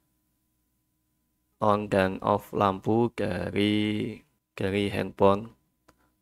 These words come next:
menggunakan protokol M Q T T. Konsep ini bisa kita aplikasikan ke banyak alat lagi, misal ke T V, A C, dan lain-lain.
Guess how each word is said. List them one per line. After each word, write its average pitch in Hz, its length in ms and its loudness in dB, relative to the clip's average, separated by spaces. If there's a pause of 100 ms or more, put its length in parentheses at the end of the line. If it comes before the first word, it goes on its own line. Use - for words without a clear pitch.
(100)
menggunakan 104 480 -2
protokol 107 640 2
M 101 160 -4
Q 104 240 -6
T 117 160 -8
T. 110 400 -6 (720)
Konsep 113 480 0
ini 110 240 -2
bisa 101 480 0
kita 110 560 4
aplikasikan 107 720 -2
ke 104 160 0
banyak 98 400 -6
alat 98 320 -4
lagi, 95 560 -6
misal 98 400 -6
ke - 80 -8
T 92 240 -12
V, - 120 -20 (520)
A 85 160 -2
C, 104 560 -2
dan 92 320 -2
lain-lain. 90 560 -6